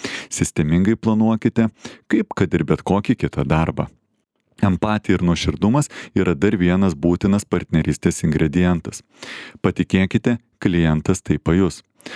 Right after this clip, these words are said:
Aš suprantu, kad nuoširdumas ir verslas skamba kaip du žodžiai iš visiškai skirtingų galaktikų, bet vis tiek esu giliai įsitikinęs, kad klientai jaučia, kada jūs nuoširdžiai norite, kad jiems sektųsi, kada kartu džiaugiatės klientų laimėjimais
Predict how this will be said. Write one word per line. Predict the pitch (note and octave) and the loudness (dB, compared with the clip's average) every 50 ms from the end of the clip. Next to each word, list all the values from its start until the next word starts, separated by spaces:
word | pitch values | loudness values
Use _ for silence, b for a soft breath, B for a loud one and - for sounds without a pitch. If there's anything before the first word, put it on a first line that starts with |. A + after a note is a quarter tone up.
| B B B | B B B
Aš | - F#2 - | -4 -4 0
suprantu, | - A2+ - - A#2 A#2 A2+ - E3+ | -2 -2 0 2 0 2 2 2 2
kad | - B2+ G2 | 2 2 0
nuoširdumas | F2 F#2 F#2 - - F#2 E2 D2 G#2+ A2 G2 F2 - - | 2 0 0 2 2 0 0 2 0 2 2 0 0 0
ir | F2 D2+ | -2 2
verslas | D2 F#2+ F#2 F#2 - - F2+ - | 2 0 0 0 -2 -2 -4 -4
skamba | - - F#2 - F#2 E2+ D#2 - | 0 0 0 2 2 0 -2 0
kaip | - - C#2+ | -2 -4 0
du | C#2+ F2 D2+ | 0 0 2
žodžiai | D2+ F#2+ F#2+ F#2+ - - D#2+ D2 | 2 2 0 0 0 -2 -2 -2
iš | - - | 0 0
visiškai | F#2 G2 - - - - - - | -2 0 0 -2 -2 0 -2 -4
skirtingų | - - - F2+ E2 - - D#2+ D2+ D2 C#2 | -4 0 -2 -2 -2 -2 -4 -4 -2 -2 0
galaktikų, | - D#2 D2+ E2 F#2 G#2 - - A#2+ - - A2+ F#2+ B B B B B B B | 0 2 2 2 2 0 0 -2 -2 0 0 -2 -2 B B B B B B B
bet | - F#3 F#3+ - | -2 -2 0 0
vis | C3 G#2 - | -4 -4 0
tiek | - G2+ G2+ - G2 | -2 -2 0 0 -2
esu | E2 - - | -2 0 -2
giliai | F2 D2 F2 F2+ F2+ F#2 F#2 E2+ | 0 2 2 2 4 4 2 2
įsitikinęs, | - - D#2+ - - F#2+ - - A#2+ A#2+ B2 B2 - B B B B B | 0 -2 -4 0 0 -2 0 0 0 0 0 -2 -4 B B B B B
kad | - F2+ - | -6 -6 -4
klientai | _ - F#2+ F#2 F#2+ G2 F#2 - - E2+ | _ 0 0 2 2 0 0 0 -2 0
jaučia, | D#2 E2+ F2 F#2+ - - A2+ - | 2 2 2 0 0 -2 -4 -2
kada | - G2 D2+ E2+ E2+ | -2 0 0 2 2
jūs | E2+ E2+ D#2 - - | 2 0 0 0 -2
nuoširdžiai | F#2 E2 - - E2 C#2+ C2 D2+ E2 D#2 | -2 -2 0 -2 -4 -2 0 0 0 2
norite, | D2+ D#2+ E2 F2 F#2 G#2 - - G#2+ | 2 2 2 2 2 0 0 0 -2
kad | - - D2+ | -2 -2 -2
jiems | D2 D2+ C#2+ C#2 - | 0 0 -2 -2 -2
sektųsi, | - A2 A2 - - - A2 - - B2 A2+ B B B B B B B B B | -4 -4 -4 -2 0 0 0 2 0 -2 -2 B B B B B B B B B
kada | - B2+ B2 C#3 D3+ | -2 0 2 2 2
kartu | - A#2 G2+ - - F#2 D2+ | 2 2 0 2 0 -2 0
džiaugiatės | D#2 F#2+ G2 F#2 E2 E2+ D#2+ - D#2 D2+ - | 2 2 2 2 2 0 0 0 -2 -4 -2
klientų | - - D#2+ E2 D#2 D#2 E2 D2+ C#2+ | -2 0 0 0 0 0 -2 -2 0
laimėjimais | D#2 D2+ D2+ E2 F2+ G2+ G#2+ A2 G#2+ A2+ A2+ A2 | 0 2 2 2 2 2 2 2 2 0 0 -2